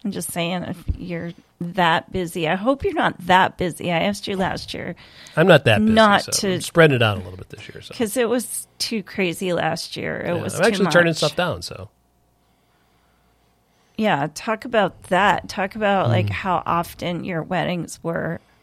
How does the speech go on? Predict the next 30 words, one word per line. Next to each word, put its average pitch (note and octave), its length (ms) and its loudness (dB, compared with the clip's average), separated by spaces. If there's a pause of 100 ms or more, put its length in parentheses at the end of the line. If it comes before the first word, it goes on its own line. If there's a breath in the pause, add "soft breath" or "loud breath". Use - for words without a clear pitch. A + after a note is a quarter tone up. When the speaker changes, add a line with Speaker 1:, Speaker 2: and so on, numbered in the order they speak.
(100)
Speaker 1:
last F3 400 -4
year. - 380 -10
Speaker 2:
Well, A2+ 160 0
I B2 80 4
had B2 160 2
a G#2 40 -2
couple, A2 400 -2
but B2+ 180 -4
that, D3 180 2
and C3 120 2
the B2+ 80 4
thing D#3+ 120 6
was, G2+ 180 -2
we G#2+ 100 0
were G2 120 2
all F#2+ 200 -2
over G#2+ 140 0
the G2 100 -4
place G2+ 240 -6
too. D3 140 0
Like, F2 160 -4
we E2+ 80 -10
were F2+ 80 -6
down F#2+ 160 -4
in F#2 80 -8
Detroit G#2+ 400 -2
for G2 140 -2
a G2 60 0
wedding. F#2+ 680 -4
We, G2 300 -8